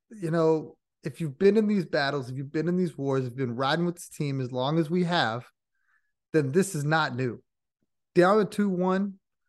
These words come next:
is not new. So I, I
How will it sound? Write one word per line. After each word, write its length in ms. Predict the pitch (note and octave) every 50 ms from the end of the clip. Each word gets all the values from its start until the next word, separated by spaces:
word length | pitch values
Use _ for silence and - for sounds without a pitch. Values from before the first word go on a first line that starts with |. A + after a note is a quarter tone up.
| _ _ _ _ _ _ _ _ _ _ _ _ _ -
is 160 | D3 A#2+ C#3+
not 300 | D3+ D3 C3 B2 A#2 A#2+
new. 240 | A#2+ A2+ A2+ A#2 - _ _ _ F#3 F3
So 680 | - - - D#3 C#3 B2+ B2 A#2+ A#2+ A#2+ - - - _ _ _ _ _ _
I, 200 | C#3+ D3 D3 C#3+
I 280 | C3+ B2+ C3 C3+ C3+